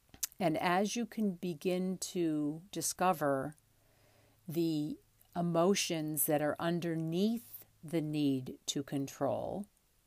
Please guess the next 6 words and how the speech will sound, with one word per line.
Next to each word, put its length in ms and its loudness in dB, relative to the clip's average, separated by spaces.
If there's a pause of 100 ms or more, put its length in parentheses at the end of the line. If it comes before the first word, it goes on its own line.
(1500)
and 640 0 (760)
be 200 6
with 280 0
them, 340 -2 (1300)
allowing 800 2
them, 560 -2